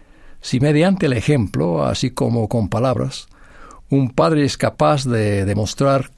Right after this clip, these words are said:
qué es la fidelidad a Dios en el diario vivir,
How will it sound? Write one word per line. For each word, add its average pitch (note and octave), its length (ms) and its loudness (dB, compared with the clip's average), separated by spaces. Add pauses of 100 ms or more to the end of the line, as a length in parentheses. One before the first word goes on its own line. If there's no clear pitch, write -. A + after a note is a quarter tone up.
qué C#3+ 280 2
es - 260 -2
la C#3 140 0
fidelidad C3 640 0
a A#2+ 80 2
Dios C3+ 400 0
en B2 120 2
el G#2 100 0
diario C3 340 0
vivir, B2+ 400 0